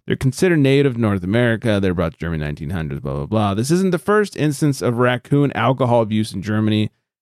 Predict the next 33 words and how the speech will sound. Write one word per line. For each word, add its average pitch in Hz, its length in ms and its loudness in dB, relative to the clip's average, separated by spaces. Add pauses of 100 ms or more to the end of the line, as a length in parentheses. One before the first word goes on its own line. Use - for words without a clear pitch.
In 101 140 -4
twenty 139 240 0
nineteen, 123 340 0
a 107 80 0
tipsy - 360 -4
raccoon 113 420 0
was 101 160 0
reported 107 440 0
to - 60 -10
be 104 120 2
making 101 340 0
a 95 80 -2
scene 113 300 0
at 95 80 -2
a 98 60 0
local 98 260 0
Christmas 147 420 0
market. 104 460 -2 (300)
While 131 100 2
the 143 120 0
animal's 190 480 2 (120)
drunken 156 520 0
shenanigans 151 680 0
seemed 117 220 0
fun 127 240 0
at 120 120 -2
the - 60 -20
time, 120 520 0
this 117 260 0
more 117 160 4
recent 113 360 0
rampage 98 500 -2 (100)
proves 123 480 2